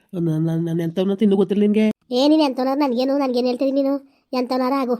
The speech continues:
Speaker 2: ಒಳ್ಳೆನಾರ ಆಗು, ಕೆಟ್ಟನಾರ ಆಗು, ಅದ್ ಕಟ್ಕೊಂಡು ನನ್ಗೇನು, ಅದ್ ಕಟ್ಕೊಂಡು ನನ್ಗೇನು ಹೇಳು? ಸುಮ್ನೆ ಅದೇ ಆಗ ಆಡ್ಬೇಡ ನೀನು.
Speaker 1: ಅಲ್ಲ ಬ್ರೋ, ನೀವು ಸ್ವಲ್ಪ ಅರ್ಥ ಮಾಡ್ಕೋಬೇಕು ಅಲ್ವಾ?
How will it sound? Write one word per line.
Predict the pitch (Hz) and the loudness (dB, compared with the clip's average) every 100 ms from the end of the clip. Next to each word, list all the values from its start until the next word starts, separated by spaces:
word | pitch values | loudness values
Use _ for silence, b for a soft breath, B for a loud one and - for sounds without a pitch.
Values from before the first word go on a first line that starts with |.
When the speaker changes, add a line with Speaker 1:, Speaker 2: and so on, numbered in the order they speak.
| - _ - | -8 _ -8
Speaker 2:
ಒಳ್ಳೆನಾರ | 269 269 262 262 | -4 -2 -2 -2
ಆಗು, | 269 | -2
ಕೆಟ್ಟನಾರ | 294 285 233 240 | -2 -2 -2 -2
ಆಗು, | 240 233 | -4 -6
ಅದ್ | 226 _ - 247 | -8 _ -20 -10
ಕಟ್ಕೊಂಡು | - 262 | -4 0
ನನ್ಗೇನು, | 269 247 247 285 311 | 0 0 0 0 0
ಅದ್ | 311 _ - | -4 _ -4
ಕಟ್ಕೊಂಡು | 285 277 302 | -2 2 0
ನನ್ಗೇನು | 269 262 | 2 2
ಹೇಳು? | 285 311 381 _ - | 2 0 -4 _ -4
ಸುಮ್ನೆ | 285 302 | 0 2
ಅದೇ | 277 269 | 4 4
ಆಗ | 285 269 285 | 4 2 -2
ಆಡ್ಬೇಡ | 247 254 | -2 0
ನೀನು. | 285 294 - | 0 0 0
Speaker 1:
ಅಲ್ಲ | 254 | 2
ಬ್ರೋ, | 214 202 | 4 4
ನೀವು | 208 285 | 2 2
ಸ್ವಲ್ಪ | 302 226 | 0 0
ಅರ್ಥ | 220 240 | 0 0
ಮಾಡ್ಕೋಬೇಕು | 226 196 190 | 0 -2 0
ಅಲ್ವಾ? | 180 170 | 0 0